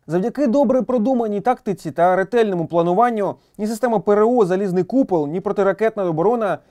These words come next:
сіоністського режиму не змогли чинити суттєвої протидії цій операції. Операція досягла цілей.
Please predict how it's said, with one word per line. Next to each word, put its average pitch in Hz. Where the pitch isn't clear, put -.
сіоністського 226
режиму 175
не 160
змогли 208
чинити 196
суттєвої 180
протидії 165
цій 196
операції. 165
Операція 202
досягла 156
цілей. 151